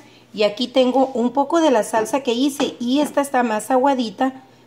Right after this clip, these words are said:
porque lavé la licuadora, le eché un poquito de agua y esa pues no la tiré. Aquí la, la puse en este frasco porque no la vamos a desperdiciar, la vamos a reutilizar.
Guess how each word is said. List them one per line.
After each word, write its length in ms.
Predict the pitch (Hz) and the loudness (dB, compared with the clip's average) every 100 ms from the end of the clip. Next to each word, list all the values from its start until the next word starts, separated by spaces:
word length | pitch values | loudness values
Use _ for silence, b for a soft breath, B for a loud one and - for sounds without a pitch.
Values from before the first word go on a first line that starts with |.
| B | B
porque 520 | - 233 226 226 202 - | 2 2 2 2 2 2
lavé 440 | 202 202 180 185 | 4 4 4 2
la 140 | 202 247 | 2 2
licuadora, 680 | 254 247 196 185 208 285 - | 2 2 2 4 4 2 0
le 160 | 196 | -4
eché 180 | 185 - | -4 -6
un 80 | 185 | -10
poquito 320 | - - 269 | -10 -4 0
de 100 | 269 | 2
agua 280 | 254 220 277 | 4 2 2
y 140 | 240 | 0
esa 240 | 202 208 202 | -2 -2 -4
pues 120 | 190 | -2
no 180 | 175 160 | 0 0
la 140 | 185 | 0
tiré. 420 | 262 247 214 269 - B B - | 0 0 0 -2 -10 B B -4
Aquí 300 | - - 175 | -4 -4 0
la, 260 | 185 208 196 | 2 2 2
la 280 | 180 170 | 0 0
puse 240 | - 185 226 | -6 -8 -6
en 60 | |
este 240 | 233 - 320 | -6 -4 -6
frasco 520 | 302 208 202 - 277 | -2 -2 -2 -4 -4
porque 680 | - 180 202 294 - 226 226 B B B B | 0 0 2 -2 -4 -6 -6 B B B B
no 280 | 190 190 175 | -2 2 4
la 120 | 185 | 4
vamos 320 | 196 196 202 | 2 0 -4
a 40 | 226 | -4
desperdiciar, 600 | 220 - 254 269 339 339 | -4 -4 -4 -4 -4 -2
la 140 | 240 | 0
vamos 320 | 180 185 220 262 | 0 -2 -4 -4
a 240 | 262 - - - | -4 -4 -12 -2
reutilizar. 840 | 247 262 269 277 262 262 202 | 2 2 2 -6 -8 -6 -8